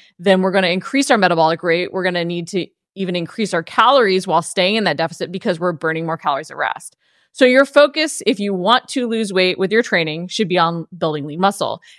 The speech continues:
And I wanted to give you six tips to really help you design those workouts that work, because one size doesn't fit all.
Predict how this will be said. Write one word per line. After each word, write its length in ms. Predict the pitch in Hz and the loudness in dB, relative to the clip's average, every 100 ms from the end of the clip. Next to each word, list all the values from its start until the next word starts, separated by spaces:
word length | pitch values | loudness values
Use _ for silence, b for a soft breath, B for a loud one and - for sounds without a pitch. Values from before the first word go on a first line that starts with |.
| - | 0
And 100 | 226 | 2
I 60 | |
wanted 320 | 233 254 320 | 4 2 2
to 80 | 370 | 0
give 240 | 254 269 220 | 0 0 0
you 240 | 208 202 | 0 0
six 380 | 190 - 233 - | 0 0 -2 0
tips 260 | - 233 | -2 0
to 80 | - | 0
really 140 | 202 196 | -2 0
help 200 | 202 180 | 0 0
you 80 | |
design 300 | 170 170 175 | -4 0 0
those 140 | 170 165 | 0 -4
workouts 260 | 170 160 | -4 -4
that 140 | 160 156 | -4 0
work, 320 | 180 180 - | 0 0 -4
because 360 | - 240 180 165 | -2 0 0 0
one 220 | 214 226 | 2 2
size 320 | 233 226 190 | 4 2 2
doesn't 300 | 170 156 156 | -4 -6 -10
fit 100 | - | -12
all. 260 | - - | -12 -14